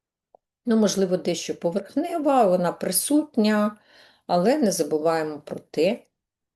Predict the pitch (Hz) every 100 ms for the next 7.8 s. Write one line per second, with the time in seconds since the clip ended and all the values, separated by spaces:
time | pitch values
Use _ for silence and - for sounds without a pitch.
0 | - 175 165 160 160 160 160 160 - 180
1 | 220 247 - 160 147 180 202 190 180 180
2 | 151 147 - 170 190 - 165 175 170 -
3 | - 175 151 180 165 175 160 - 135 131
4 | 123 120 120 - 127 117 - _ _ _
5 | _ _ _ - 151 139 165 233 240 233
6 | 233 - - - - 165 180 185 175 -
7 | _ 208 180 156 156 214 226